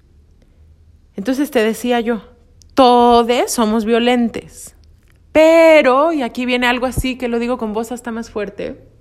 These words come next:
pero algunas personas lo identificamos,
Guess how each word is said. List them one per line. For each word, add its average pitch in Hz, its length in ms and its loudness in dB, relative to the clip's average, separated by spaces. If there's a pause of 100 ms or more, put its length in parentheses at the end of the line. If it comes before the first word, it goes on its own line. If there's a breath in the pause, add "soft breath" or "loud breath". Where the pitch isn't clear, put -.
(1080 soft breath)
pero 247 220 2
algunas 285 480 -2
personas 226 1000 -8 (160)
lo 233 180 -2
identificamos, 208 1500 -6